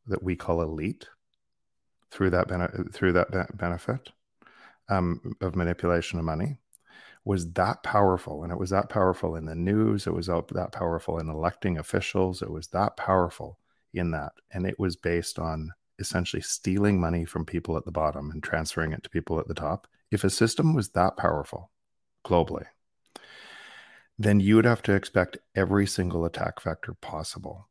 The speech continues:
to kill Bitcoin, <clears throat> including conflating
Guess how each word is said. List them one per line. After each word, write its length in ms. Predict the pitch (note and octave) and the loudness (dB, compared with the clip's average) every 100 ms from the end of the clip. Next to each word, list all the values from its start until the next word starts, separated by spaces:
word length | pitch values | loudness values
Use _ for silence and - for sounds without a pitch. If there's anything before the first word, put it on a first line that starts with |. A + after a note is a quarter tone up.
| _ | _
to 80 | - | -14
kill 260 | F2+ E2+ E2 | -10 -6 -6
Bitcoin, 380 | - - - - _ _ _ _ _ _ _ - | -8 -12 -16 -18 _ _ _ _ _ _ _ -10
<clears throat> 140 | - - - - | -10 -10 -18 -4
including 800 | A#2+ A2 - G#2+ G#2 E2 E2+ A2 - _ - | 2 2 4 4 4 4 -2 -6 -12 _ -8
conflating 800 | - F2+ - E2+ E2 D#2+ D#2+ | -4 -4 -2 -2 -2 -4 -6